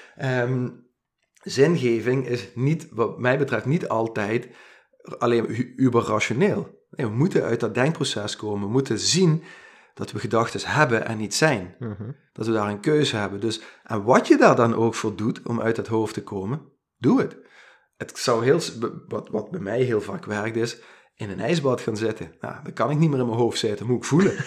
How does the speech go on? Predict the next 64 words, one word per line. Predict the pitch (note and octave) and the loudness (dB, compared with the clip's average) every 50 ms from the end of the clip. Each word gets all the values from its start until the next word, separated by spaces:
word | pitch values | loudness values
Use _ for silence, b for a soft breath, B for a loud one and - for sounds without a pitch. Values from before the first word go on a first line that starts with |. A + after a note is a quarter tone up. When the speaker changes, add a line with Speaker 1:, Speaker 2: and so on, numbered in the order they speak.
| - - | -2 0
Speaker 2:
<laughs> | F#3 - - - | 0 0 2 2
Speaker 1:
Dan | F#3+ C3+ - | 2 2 4
moet | D3 D#3 C#3+ | 4 6 6
ik, | C3+ - - - - - - - | 6 4 4 -6 -10 -10 -6 2
dan | B2+ B2+ | 4 8
moet | C#3 D3 D3 | 8 10 8
ik, | C#3+ - - | 8 6 6
dan, | B2 B2 C3 C3 | 4 4 6 6
dan | B2+ C3 B2+ C3 | 6 6 6 6
moet | C3+ D3+ D3+ | 6 6 6
ik | C3+ C3+ - | 6 6 6
accepteren | C#3 C3+ - - C3+ - E3 E3 C#3+ B2 B2 | 4 6 6 4 4 6 8 8 8 10 10
dat | C3 C3 | 8 8
ik | C3+ C3 | 8 8
in | C3 B2 | 8 6
een | B2 A#2+ | 6 6
koud | - C3 B2 A#2+ A#2+ | 6 8 8 8 8
bad | B2+ D3+ G#3 G3+ | 8 6 6 6
zit. | - E3 C3+ A#2 - - | 6 6 6 6 4 4
Speaker 2:
Ja. | - C3+ C#3 C3 C3 - - | 0 2 2 2 0 -2 4
Speaker 1:
Of | - C3 C3+ B2+ C3 - - | 6 8 8 8 6 4 6
op | C3 C3 B2+ B2+ | 6 6 6 6
mijn | A#2+ G#2+ | 2 4
blote | A2+ B2+ B2 A#2+ - G#2 | 6 6 6 6 4 -2
voeten | - C3 F#3 G#3+ C#4+ - | 0 0 0 2 4 4
ergens | - D3 C#3+ C3+ C3 B2+ - | 4 4 4 6 4 4 6
lopen. | - B2 A#2 A#2 A2+ A#2+ A2 | 6 6 6 6 4 4 4
En | B2 | 4
dat | E3+ F#3+ | 4 4
doe | G#3 E3+ C3 | 2 2 0
ik | - | 0
ook | G#2+ G#2 - | -8 -6 -4
heel | G#2 G2+ G2+ | -4 -4 -2
vaak | A2 G#2 G2+ - | -4 -6 -4 -6
met | A2+ G#2+ - | -8 -8 -2
klanten. | - D3+ E3 G#3 A3 - - A2 | 0 0 0 2 0 -2 -2 -2
Als | A#2 G#2+ - | -2 -4 -4
ik | A#2 - | -4 -2
ergens, | - A#2 A#2 A#2+ A#2 A#2 - B B B B B B B | 2 2 4 4 4 0 -2 B B B B B B B
ehm, | B - A2+ A2 A2 A2+ A2+ A2+ A#2 A#2 A#2 - | B -2 0 2 4 4 2 2 2 0 0 0
eh, | - A2+ G#2+ G#2 G#2+ G#2 | -2 0 0 2 2 0
als | - A2 A2 | 0 -2 -2
ik | - | -2
ergens | G#2+ A2+ A2+ A2+ - | 0 0 0 0 -2
met | - A2 G#2 | -4 -6 -2
mensen | A2+ A#2 A2+ G#2+ - - G#2+ A2+ C#3 | 0 0 0 0 -2 -2 -2 0 4
loop | D#3+ C#3+ C3+ C#3+ C3 | 6 6 6 6 4
en | B2 A#2+ A2 | 2 -4 -4
ze | G#2 G#2+ | -2 0
zitten | A#2+ B2+ B2+ - - - - - | 0 2 2 0 -4 -6 -14 -8
heel | - B2 A#2+ C3+ F3+ A#3+ B3+ A#3+ F3+ C#3+ - | -4 0 2 4 6 6 6 6 6 6 6
erg | C#3 C3+ B2 B2 B2 | 4 2 2 2 2
in | A#2+ | 2
het | B2 G#2+ - | 0 0 2
rationele | A2 B2+ D3 D3 - B2+ B2 C3+ C3+ C3+ A#2+ - | 2 2 2 2 2 0 4 6 6 6 6 4
proces | - A#2 A2 - - G#3+ F#3 E3 E3+ E3+ | 2 -2 -2 0 2 2 4 4 2 2
en | - A#2 A#2 | 0 -2 0
daar | A#2 A2+ A#2 | 2 4 6
lopen | A#2 C3 C#3+ D#3 - C3+ | 8 8 6 6 4 0
ze | A2+ A2 | -2 0
zichzelf | G#2+ G#2+ - - C3+ B2+ A2+ G#2 | -2 -4 -4 -2 -2 -2 -2 2
helemaal | A#2+ B2 B2+ B2 A2 G#2+ G#2 G2+ | 4 4 4 6 4 2 -2 -2
in | G#2 | -4
vast, | B2+ F#3+ F#3+ E3 F#3+ - - | -2 0 2 2 2 0 -4